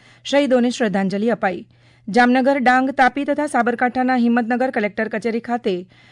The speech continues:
કલેક્ટર, અધિક કલેક્ટર, નાયબ કલેક્ટર સહિતના અધિકારીઓ અને કર્મચારીઓએ શહીદોને શ્રદ્ધાંજલિ આપી.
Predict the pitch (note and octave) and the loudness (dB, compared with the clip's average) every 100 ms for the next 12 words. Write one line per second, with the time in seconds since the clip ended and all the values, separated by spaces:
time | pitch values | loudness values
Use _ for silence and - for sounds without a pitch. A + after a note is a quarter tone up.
0 | _ B3 C4 C4 C#4 C#4 D4+ - A3 A#3 | _ 0 0 0 0 -2 0 -2 -2 -2
1 | A#3 A#3 B3+ B3 A3+ A#3 A#3 B3+ B3+ C#4 | -4 -4 -4 -2 0 -2 -2 -4 -2 -4
2 | C4+ C#4 C#4 D4 B3+ B3+ B3+ B3+ C#4+ C4 | -2 -4 -2 0 0 0 0 0 0 0
3 | A#3+ G#3+ A3+ A#3 A#3+ C4 F3+ F#3+ _ _ | 0 0 0 0 0 -2 -2 -8 _ _
4 | _ - C#4 A#3+ G#3+ G#3 B3+ A#3+ A3 F#3+ | _ 0 2 2 0 -2 -2 0 0 0
5 | G3 A#3 G#3 G3+ G3+ | -2 -2 -2 -6 -16